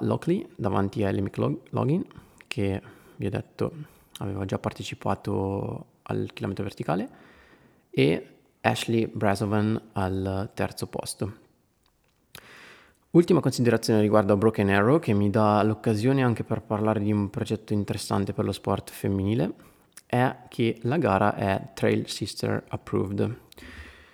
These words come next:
Che cos'è Trail Sister? Trail Sister è una sorta di label che alcune gare possono ottenere in base agli standard che forniscono per, diciamo, garantire pari opportunità agli uomini e alle donne. Conosciamo bene anche nel trail,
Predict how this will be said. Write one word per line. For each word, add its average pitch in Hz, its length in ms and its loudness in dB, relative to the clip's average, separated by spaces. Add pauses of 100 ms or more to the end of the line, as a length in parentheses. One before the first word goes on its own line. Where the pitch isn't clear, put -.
(400)
Che - 120 -4
cos'è 143 320 4
Trail 110 200 4
Sister? 107 420 -2
Trail 160 200 0
Sister 110 300 0
è 101 60 2
una 104 120 2
sorta 113 360 2
di 104 160 2
label 110 640 4
che 101 180 -2
alcune 107 300 0
gare 113 200 2
possono 110 300 -2
ottenere 110 440 2
in 113 120 4
base 101 240 2
agli 101 220 0
standard 107 720 0
che - 140 -6
forniscono 107 680 -2
per, 104 640 -2
diciamo, 104 320 -2
garantire 107 500 0
pari 101 220 0
opportunità 101 920 -2 (280)
agli 98 220 -2
uomini 98 400 -2
e 104 120 -4
alle 98 180 -2
donne. 101 420 -2 (1300)
Conosciamo 135 380 4
bene 117 200 8
anche 107 220 4
nel 104 220 2
trail, 117 720 4